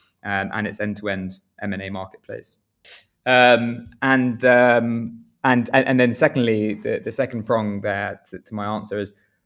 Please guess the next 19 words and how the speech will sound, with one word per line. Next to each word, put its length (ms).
the 140
technology 680
f-, 200
from 200
our 160
s-, 600
standpoint 600
is, 200
is 360
become 300
far 300
more 200
advanced, 540
uh, 340
especially 760
the, 160
the 80
catalyst 680
from, 460